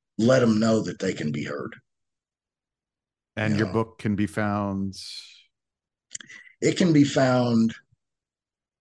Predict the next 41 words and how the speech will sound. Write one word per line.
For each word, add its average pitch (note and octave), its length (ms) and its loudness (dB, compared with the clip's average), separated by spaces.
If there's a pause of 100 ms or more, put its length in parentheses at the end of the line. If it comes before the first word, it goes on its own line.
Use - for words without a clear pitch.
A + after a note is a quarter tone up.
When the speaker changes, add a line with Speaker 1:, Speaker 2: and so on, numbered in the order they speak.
(840)
Speaker 1:
well, A#2+ 340 -4
I A2 180 -8
don't B2 180 -2
know A#2 120 -2
when A2+ 220 -2
this G#2+ 220 -10
podcast G2 600 -6
is D#2 100 -10
coming E2 280 -8
out, D2+ 320 -6
but - 140 -16 (180)
<laughs> - 840 0 (840)
I C#3 220 2
have E3 200 4
been D#3+ 180 4
told D#3 320 6
by C3 160 4
my B2 260 -4
publisher A2+ 640 -4
by E2+ 380 -6 (260)
April C#3+ 380 0
twenty-eighth B2 720 -2 (140)
should A2 340 -8
be G2 160 -6
our F2+ 180 -8
release E2 440 -12
date. - 260 -14 (420)
<laughs> - 0 - (760)
Speaker 2:
Okay. A#2+ 120 -4
Speaker 1:
Until E3+ 320 2
then, D#3+ 260 4
you C#3+ 100 2
can C3 200 -6
pre-order C#3 540 0
it - 180 -20
on G#2+ 200 -10
discover F#2+ 480 -8
mental F2 420 -10
edge D#2+ 200 -14
dot D2+ 240 -12
com. D2+ 160 -14